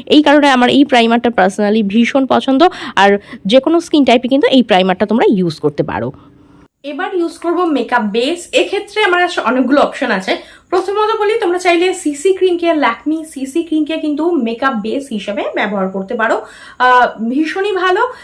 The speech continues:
Speaker 2: যারা প্রেফার করো অবশ্যই এটাকে ইউজ করতে পারো। নেক্সট হচ্ছে একটা ভীষণ বাজেট ফ্রেন্ডলি ফাউন্ডেশন, সেটা হচ্ছে এই Lakme Perfecting Liquid Foundation। অনেকগুলো ভিডিও তোমাদের সঙ্গে শেয়ার করেছি।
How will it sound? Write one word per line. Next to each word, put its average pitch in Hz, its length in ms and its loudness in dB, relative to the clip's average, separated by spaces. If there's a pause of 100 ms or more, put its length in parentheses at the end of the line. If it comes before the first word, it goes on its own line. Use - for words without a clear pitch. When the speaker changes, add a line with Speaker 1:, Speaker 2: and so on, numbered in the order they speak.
(140)
Speaker 2:
যারা 254 180 2
প্রেফার 269 460 0
করো 349 200 2
অবশ্যই 254 460 -2
এটাকে 302 260 -2
ইউজ 220 280 -4
করতে 190 220 -6
পারো। 180 180 -6 (340)
নেক্সট 277 400 0
হচ্ছে 349 280 -2
একটা 320 460 -2
ভীষণ 277 420 -2
বাজেট 269 300 0
ফ্রেন্ডলি 359 280 -2
ফাউন্ডেশন, 330 540 -2
সেটা 302 200 -2
হচ্ছে 302 220 -2
এই 294 180 2
Lakme 269 380 -4
Perfecting 247 480 -6
Liquid 220 360 -6
Foundation। 175 400 -6
অনেকগুলো 330 460 -4
ভিডিও 254 260 -4
তোমাদের 247 220 -6
সঙ্গে 254 220 -8
শেয়ার 233 240 -4
করেছি। 226 300 -6